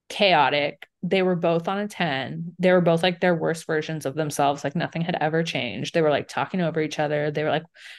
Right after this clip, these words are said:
"No, but my opinion is blah, blah, blah, blah, blah." And they're like, "Whatever, whatever. Who cares? Who cares? Let's move on. It's in the past. It's in the past." Like,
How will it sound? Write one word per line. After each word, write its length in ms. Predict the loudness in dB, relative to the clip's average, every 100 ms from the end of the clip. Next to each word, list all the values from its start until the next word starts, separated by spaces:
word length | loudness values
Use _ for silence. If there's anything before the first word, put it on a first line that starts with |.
| _
"No, 240 | 6 8
but 180 | 6 4
my 160 | 4 2
opinion 320 | 2 2 4
is 140 | 2
blah, 140 | 4 4
blah, 160 | 6
blah, 140 | 4 4
blah, 120 | 4
blah." 200 | 4 2
And 100 | 0
they're 80 | -2
like, 140 | 0 4
"Whatever, 280 | 6 6
whatever. 360 | 4 4 2 0
Who 100 | -4
cares? 320 | -2 -2 -2
Who 60 | -6
cares? 260 | -4 -4
Let's 140 | -4 -4
move 160 | 0
on. 260 | 0 -2 -4
It's 140 | -4
in 60 | -2
the 60 | -2
past. 340 | -2 -4 -10
It's 100 | -2
in 80 | -2
the 60 |
past." 420 | 0 -4 -6 -8 0
Like, 240 | 0 -2